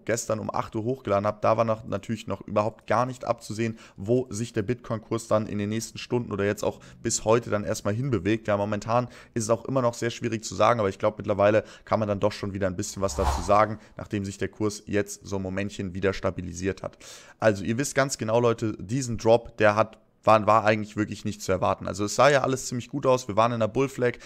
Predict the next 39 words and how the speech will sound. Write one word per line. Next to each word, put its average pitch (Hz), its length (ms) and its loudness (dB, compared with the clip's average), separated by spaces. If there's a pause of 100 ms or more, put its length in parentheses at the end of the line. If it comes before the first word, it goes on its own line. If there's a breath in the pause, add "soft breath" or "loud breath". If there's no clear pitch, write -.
(160 loud breath)
alles 123 260 2
war 113 160 6
sehr 117 220 4
bullish. 147 460 2 (280 loud breath)
Ähm, 113 360 4 (100)
eigentlich 123 360 2
war 110 120 6
meine 117 220 4
Erwartung 113 440 4
so, 110 360 0
dass - 220 2
wir 98 80 2
auf 98 120 -2
jeden 117 180 -2
Fall 113 160 0
diese, 95 320 -6
früher 123 300 0
oder 107 80 2
später 113 300 0
aus 107 100 0
dieser 98 180 -2
Bullflag 110 400 -2
nach 101 140 -6
oben 104 220 -4
ausgebrochen 117 640 0
wären. 113 200 2 (240 loud breath)
Wir 104 100 0
hatten 107 160 -2
hier 110 200 2
auch - 100 -4
ein 104 80 -8
Ascending 107 420 -4
Triangle 120 540 0
und 113 100 -2
alles, 110 280 -2
was 110 120 0
sich 107 120 -12
gebildet 110 400 -2
hat. 107 140 0